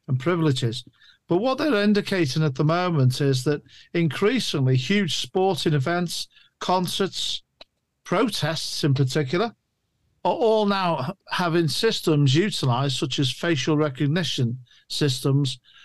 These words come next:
uh, by the police at these events, protest concerts, sporting events.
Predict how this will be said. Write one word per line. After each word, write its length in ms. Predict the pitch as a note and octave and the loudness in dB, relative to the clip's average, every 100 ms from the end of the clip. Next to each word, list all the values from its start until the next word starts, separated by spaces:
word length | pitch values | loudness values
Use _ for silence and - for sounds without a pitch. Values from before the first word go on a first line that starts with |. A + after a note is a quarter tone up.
| - _ _ | -20 _ _
uh, 200 | D3 C#3+ | -2 -2
by 220 | D3+ D3+ D3+ | 0 0 2
the 140 | D3+ | 0
police 520 | C3 F#3+ G3+ C3+ - - D#3 - | -2 0 2 2 -2 -8 -10 -4
at 160 | D#3+ | -2
these 280 | E3 C#3+ C3 | 2 2 4
events, 500 | C3+ D#3 F3 E3 - | 2 0 0 -2 -6
protest 580 | - F3+ E3 D3+ D#3+ - | -4 0 0 0 -2 -2
concerts, 440 | E3+ D#3+ C3 - | 0 -2 -4 -8
sporting 400 | - E3+ D#3 D#3+ | -2 0 2 2
events. 360 | D3 D#3 D#3+ | 0 0 -4